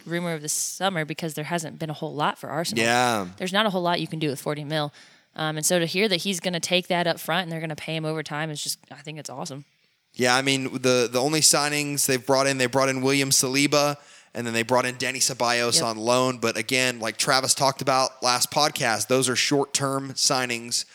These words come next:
Speaker 1: Mm-hmm.
Speaker 2: short-term solutions with Denny Ceballos, and then the long-term solution with Saliba 'cause he's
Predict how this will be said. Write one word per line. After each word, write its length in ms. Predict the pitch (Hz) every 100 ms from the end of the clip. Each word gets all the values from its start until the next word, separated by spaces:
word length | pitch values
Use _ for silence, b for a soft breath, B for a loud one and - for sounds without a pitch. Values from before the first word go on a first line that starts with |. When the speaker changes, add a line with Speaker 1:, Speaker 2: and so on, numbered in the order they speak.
| -
Speaker 1:
Mm-hmm. 200 | 165 180
Speaker 2:
short-term 600 | - - 151 - 151 143 139
solutions 560 | 139 147 139 147 139
with 200 | 123 113
Denny 200 | 127 117
Ceballos, 560 | 113 110 131 143 139 127
and 80 | 123
then 100 | 117
the 80 |
long-term 520 | 117 120 131 127 131 117
solution 420 | - 123 127 117
with 140 | 110
Saliba 540 | - 131 117 127 127 120
'cause 140 | 110
he's 160 | 107